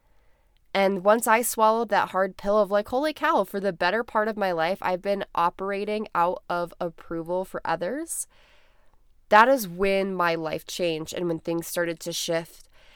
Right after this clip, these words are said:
And I started to ask myself, "How can I redefine enough?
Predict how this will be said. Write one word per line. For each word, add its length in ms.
And 160
I 80
started 360
to 180
ask 260
myself, 520
"How 240
can 180
I 160
redefine 680
enough? 380